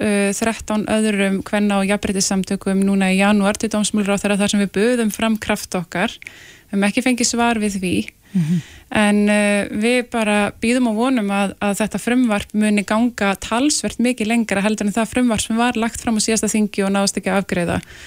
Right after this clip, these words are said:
Speaker 1: af þáverandi dómsmálaráðherra. Og við bara treystum því að, að dómsmálaráðherra hlusti á þetta ákall frá brotaþolum og
Speaker 2: Mhm.
Speaker 1: frá stuðningsfólki brotaþola og bara almenningi.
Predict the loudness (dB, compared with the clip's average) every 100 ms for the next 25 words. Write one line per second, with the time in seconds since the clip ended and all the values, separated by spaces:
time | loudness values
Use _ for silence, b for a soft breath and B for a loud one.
0 | B B -2 0 0 0 0 -2 -2 -4
1 | -4 -6 -6 -6 -8 -10 B B B B
2 | B B -2 0 0 0 0 -4 -12 -4
3 | 0 0 -2 -6 -2 -2 0 0 -2 -2
4 | -2 -2 -4 -6 -4 -2 -2 0 0 0
5 | -2 -2 -2 -2 -2 -2 0 -2 -2 -2
6 | -2 -4 -6 -4 -2 0 -2 -8 _ _
7 | _ _ -4 -4 -4 -8 -8 -8 -10 -8
8 | -2 0 2 0 0 -2 -2 -2 0 2
9 | 0 -2 -6 -6 -6 -2 -4 -4 -4 -2
10 | -2 -2 -2 -2 0 0 0 -2 -8